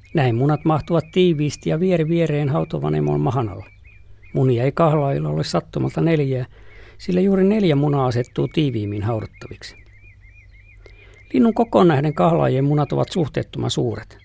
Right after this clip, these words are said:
koska niissä on mahdollisimman paljon vararavintoa kehittyvälle alkiolle. Vararavinnon turvin kahlaajien poikaset kuoriutuvat kolmen ja puolen viikon jälkeen pitemmälle kehittyneenä kuin pikkulintujen alastomat ja avuttomat poikaset.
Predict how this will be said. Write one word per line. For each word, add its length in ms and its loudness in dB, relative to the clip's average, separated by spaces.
koska 260 -4
niissä 280 -2
on 60 0
mahdollisimman 580 0
paljon 300 -2
vararavintoa 600 -2
kehittyvälle 640 -4
alkiolle. 480 -4
Vararavinnon 560 4
turvin 340 2
kahlaajien 520 0
poikaset 460 0
kuoriutuvat 540 2
kolmen 360 4
ja 100 0
puolen 360 0
viikon 300 0
jälkeen 440 -2
pitemmälle 420 0
kehittyneenä 640 0
kuin 180 -2
pikkulintujen 640 0
alastomat 580 -2
ja 80 0
avuttomat 420 -2
poikaset. 500 -12